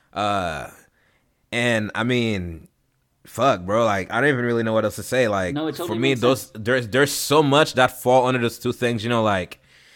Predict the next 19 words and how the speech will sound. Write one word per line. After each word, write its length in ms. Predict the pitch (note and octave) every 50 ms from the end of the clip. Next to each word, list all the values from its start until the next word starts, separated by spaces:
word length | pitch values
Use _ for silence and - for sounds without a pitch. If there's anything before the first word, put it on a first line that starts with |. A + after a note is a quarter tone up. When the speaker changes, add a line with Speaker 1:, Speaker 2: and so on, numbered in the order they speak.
| - _ _ _ -
Speaker 1:
'cause 140 | - C3 G#2
people 180 | A#2 D3+ C#3 C3+
would 100 | C#3 C3
always 240 | B2+ C3 C3+ B2+ -
kinda 220 | - C3 B2 A#2+
wonder 280 | A#2+ A2+ A#2+ A#2+ A#2+ A#2+
why 260 | A2 A2 A2+ A2+ A#2
I 80 | A2+ A2
make 180 | A2 A2 A2 A2
such 260 | - - A2+ - -
quick 180 | - B2+ A2
connection 320 | - - G#2 A2 A2 - B2
with 120 | A#2+ A2+
people 260 | - C3 A#2+ A#2 A#2+
is 100 | B2 A2+
because, 520 | F#2+ A2+ G#2 A#2 A#2 A2+ A2 G2+ F2+ D#2+ - _ _ _ _ _ _ -
I 80 | - G#2
mean, 280 | A#2 B2 A#2+ A#2 A2+ A2
like, 340 | A2 A2 G2+ F#2 - -